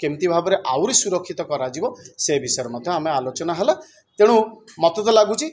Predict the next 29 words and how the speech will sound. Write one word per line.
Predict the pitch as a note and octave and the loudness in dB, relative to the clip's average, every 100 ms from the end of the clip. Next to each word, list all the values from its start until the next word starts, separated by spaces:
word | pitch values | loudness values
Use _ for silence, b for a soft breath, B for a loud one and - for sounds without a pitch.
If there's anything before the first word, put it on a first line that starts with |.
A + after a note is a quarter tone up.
| - | -8
ଏଇଟା | - E3 D#3+ | -2 0 0
ଗୋଟେ | E3 E3 D3+ | 0 0 -2
ସକାରାତ୍ମକ, | C3 F3 F#3+ F#3+ G3 G3+ G#3 D#3 | 0 0 0 0 0 4 4 2
ଆମ | D#3+ E3 | -4 -6
ଭିତରେ | D#3+ F#3 F3 | -6 -4 0
ଯୋଉ, | F3+ F3 E3+ B - | 0 0 -4 B -2
ଅ, | D3 C#3+ C#3+ C#3 | 2 2 2 -2
ସମ୍ପର୍କ, | - E3+ E3+ A3 G#3 D#3 - - | -2 -4 2 2 4 2 2 -8
ସେ | - - D#3+ | -6 -2 -2
ଭିତରେ | D#3+ D#3+ E3+ | -2 -4 -2
ସକାରାତ୍ମକ | D3 B2+ D#3+ D#3+ - F3 F3 | -2 0 0 -2 -8 -6 -4
କଥା | F3 F3+ F#3+ F3 | -4 2 2 2
ବଢ଼ିଲା। | F3 F#3+ B3 D4+ B B _ _ - | 2 4 4 2 B B _ _ -6
ଗୋଟେ | C#3 C3+ F#3+ | -2 0 2
ପାଦ | F#3 E3+ G#3+ | 2 4 2
ସମସ୍ତେ | - D3 D#3+ F#3+ F#3+ A3 G3 | 2 0 0 0 2 2 2
ନିଜ | D#3 C3+ F3+ | 0 0 4
ଆଡ଼ୁ | F#3 F#3+ | 4 2
ବଢ଼େଇଲେ | D3+ D3 E3 A#3+ D4 D4 B B | 2 2 4 4 2 0 B B
ଏବଂ, | D#3 D#3+ E3 D3+ | 0 2 2 4
ଆ, | C#3+ C3+ A#2+ - | 4 4 0 -6
ଏବେ | D3+ E3 | -2 0
ମୁଁ | D#3+ E3 D3+ | 0 0 0
ଅନୁରୋଧ | C#3+ E3 E3 | 0 -4 -2
କରିବି | E3+ E3+ | 0 2
ଆପଣଙ୍କ | D3+ E3+ E3 | 2 0 0
ମାଧ୍ୟମରେ | D#3 D#3+ A3+ D#4 b b b - | 0 0 -2 -4 b b b -4
ଯେ | C3 | 2
ଆମର | D3 C#3+ | 4 4